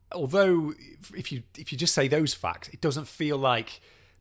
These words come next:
this season has been a season of progress. But, but actually, I'm sitting here feeling like there has been massive signs of progress this season, and it does feel like, you know, you, you, you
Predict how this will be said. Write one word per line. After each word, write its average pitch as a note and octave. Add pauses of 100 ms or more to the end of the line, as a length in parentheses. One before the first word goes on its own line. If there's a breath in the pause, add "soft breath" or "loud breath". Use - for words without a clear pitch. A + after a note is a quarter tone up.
this B2+
season A2+
has G#2+
been A2
a G#2+
season G#2
of G2
progress. A2 (140)
But, B2 (260)
but C3
actually, C3 (360 loud breath)
I'm C#3
sitting A2+
here A2+
feeling A2
like A2 (300)
there G#2
has D3
been G2+ (100)
massive C#3
signs G#2
of G2
progress G2
this -
season, G2+
and G#2+
it A2+
does F3+
feel D#3+
like, A#2 (720 loud breath)
you B2+
know, A#2
you, A2
you, A2+
you G#2